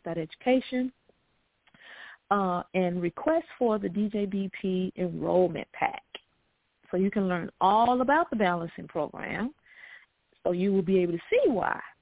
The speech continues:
Oh, yeah, I need to balance and mature my emotional body because,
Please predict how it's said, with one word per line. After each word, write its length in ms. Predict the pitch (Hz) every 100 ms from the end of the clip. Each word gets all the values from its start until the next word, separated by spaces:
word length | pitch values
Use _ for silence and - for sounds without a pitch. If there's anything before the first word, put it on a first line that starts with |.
| _ _ _ -
Oh, 260 | 170 180 180
yeah, 240 | 170 -
I 80 | 170
need 260 | 180 175 170
to 60 |
balance 460 | 165 175 156 160 - -
and 140 | 170
mature 380 | 156 - 202 180
my 220 | 170 -
emotional 520 | - 160 - 156 165
body 300 | 160 160 -
because, 440 | 175 180 180 170